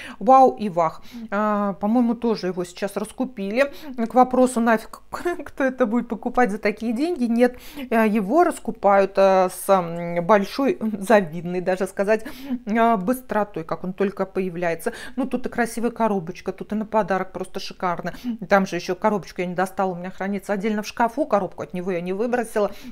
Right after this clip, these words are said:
Там и метеорит, да, вот такой вот, все подписанный, сертифицированный. Но самое главное, конечно, это не метеорит, а этот шикарный аромат. Он и теплый, и обволакивающий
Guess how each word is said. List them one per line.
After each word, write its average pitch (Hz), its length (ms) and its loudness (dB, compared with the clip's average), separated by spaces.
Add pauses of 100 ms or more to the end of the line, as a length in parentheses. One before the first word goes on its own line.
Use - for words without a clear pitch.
Там 214 180 2
и 208 40 0
метеорит, 190 880 0
да, 185 220 2
вот 170 160 -4
такой 170 240 -2
вот, 165 140 -6
все 208 120 -4
подписанный, 190 800 -4
сертифицированный. 190 1040 -6 (240)
Но 269 180 4
самое 233 260 2
главное, 202 280 0
конечно, 202 260 -8
это 190 160 -10
не 202 140 -2
метеорит, 233 640 2
а 190 160 -2 (280)
этот 233 300 2
шикарный 214 440 -2
аромат. 175 520 -2 (280)
Он 202 220 0
и 185 60 -4
теплый, 269 580 0
и 202 260 -2
обволакивающий 226 1300 0